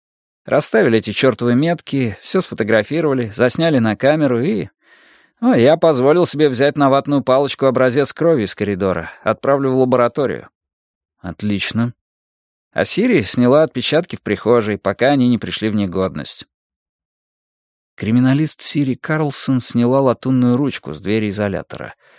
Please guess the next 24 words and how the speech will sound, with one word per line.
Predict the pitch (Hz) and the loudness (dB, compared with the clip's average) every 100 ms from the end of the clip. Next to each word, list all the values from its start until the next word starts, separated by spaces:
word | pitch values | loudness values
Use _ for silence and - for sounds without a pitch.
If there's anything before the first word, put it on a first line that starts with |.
| _ _ | _ _
Она | 101 110 117 | -2 0 0
аккуратно | - 113 143 147 | 2 2 2 0
положила | 135 127 113 110 104 | 2 2 2 0 0
ручку | 113 - 104 | 0 -4 -6
в | 92 | -4
бумажный | 98 95 90 87 | -4 -4 -4 -10
пакет | - 69 - 101 127 - _ _ | -8 -10 -6 -4 -4 -10 _ _
и | 131 | -10
подошла | - 120 117 - 113 | -4 -4 -4 -4 -6
к | - | -4
Йоне | 90 95 98 95 | -4 -2 -2 -4
и | |
Джимми. | 85 69 67 53 - _ _ _ _ _ _ _ _ _ _ _ _ | -6 -10 -12 -14 -20 _ _ _ _ _ _ _ _ _ _ _ _
"Он | - 120 151 190 214 | -2 0 2 2 2
пришел | 185 143 123 - 143 180 | 2 0 0 2 2 2
одним | 196 156 | 2 0
глазком | 190 196 165 131 175 | 2 2 2 -2 -2
глянуть | 165 117 143 - | 2 2 0 -4
на | 196 | -4
место | 185 117 - | -2 -2 -4
преступления", | 165 175 202 196 120 123 131 123 _ _ _ | -8 -6 -6 -2 -2 2 2 0 _ _ _
пояснил | 98 85 95 95 | -4 -4 -4 -6
Джимми. | 85 90 78 67 - _ _ _ _ _ _ _ _ _ _ _ | -6 -8 -8 -12 -16 _ _ _ _ _ _ _ _ _ _ _
"Там | - 180 160 | -2 -2 -2